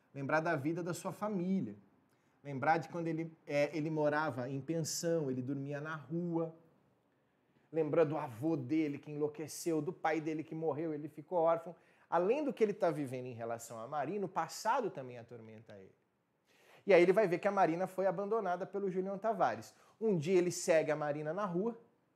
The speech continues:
e descobre que ela entra numa casa, fica um tempão lá e ela sai de lá se sentindo muito mal. E aí ele consegue descobrir que ela fez um aborto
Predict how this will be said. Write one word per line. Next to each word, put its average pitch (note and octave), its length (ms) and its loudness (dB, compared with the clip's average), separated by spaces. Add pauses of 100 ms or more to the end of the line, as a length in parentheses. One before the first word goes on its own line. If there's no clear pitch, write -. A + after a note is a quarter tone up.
(520)
e D#3+ 60 -6
descobre E3 420 4
que E3+ 100 0
ela D#3 180 2
entra D3+ 260 -4
numa E3+ 240 -4
casa, F3+ 480 2 (520)
fica F3+ 180 -4
um F3 80 -4
tempão G3+ 480 2
lá F3 260 0 (240)
e F3+ 60 0
ela E3+ 160 6
sai E3 220 0
de D3+ 80 -4
lá C#3 140 2
se C#3+ 140 -8
sentindo D#3 400 -10
muito E3+ 280 -12
mal. C#3 360 -10 (260)
E D#3+ 80 0
aí C#3 80 6
ele C#3+ 100 2
consegue C#3 380 -4
descobrir E3 560 -6 (220)
que - 100 -4
ela D3 140 2
fez D3+ 320 -4
um E3 180 -6 (140)
aborto C#3 720 2